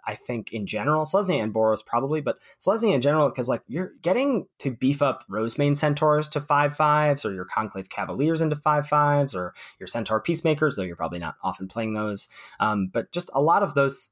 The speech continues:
creatures getting beefier than they already are is actually a pretty big game, and it's pretty strong with those two drops. So I think this is a card that, you know, is not gonna lead me into Selesnya per se, but I'm gonna pick this highly, and then I think this is one of the decks that it is better suited in.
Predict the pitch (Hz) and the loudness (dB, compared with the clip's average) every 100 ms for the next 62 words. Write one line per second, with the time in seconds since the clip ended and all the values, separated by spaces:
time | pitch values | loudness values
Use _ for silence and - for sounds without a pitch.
0 | _ - 143 147 180 175 156 87 120 127 | _ -4 -2 2 2 2 -2 -6 -2 0
1 | 131 120 104 120 151 151 156 156 170 190 | 0 -2 -4 -4 0 0 2 4 4 2
2 | 208 190 143 139 123 120 131 123 117 139 | 0 0 2 4 4 4 4 4 4 4
3 | 135 127 143 139 - 120 110 107 110 117 | 2 2 0 -2 -4 -4 -2 -2 -2 -2
4 | 127 117 113 - - - 233 240 147 - | -4 -4 -6 -8 -12 -4 0 2 2 2
5 | 123 113 104 - 95 - 95 85 69 - | 2 2 0 -2 -4 -4 -8 -8 -8 -6
6 | - 113 - 196 185 135 123 101 - - | -2 0 0 -4 -2 0 0 -2 -6 -6
7 | 139 - 190 165 151 147 - - 151 139 | -2 2 2 2 0 -2 -8 0 4 4
8 | 151 165 165 147 143 135 127 131 123 - | 4 4 4 4 4 2 0 0 0 0
9 | 131 123 117 110 - 117 - 131 147 151 | 2 2 0 -2 -2 -2 0 2 2 2
10 | 110 - 113 131 147 139 - 139 117 - | 0 0 0 2 2 2 0 -2 -2 -2
11 | 123 127 123 117 98 113 117 107 104 120 | 2 4 4 4 2 0 0 0 -2 -2
12 | 107 101 104 107 95 95 95 - 101 92 | -2 -4 -2 0 -2 -2 -4 -4 -4 -4
13 | 92 - - 110 98 92 - 87 76 - | -6 -10 -4 -2 0 -2 -4 -6 -6 -12
14 | - - | -16 -20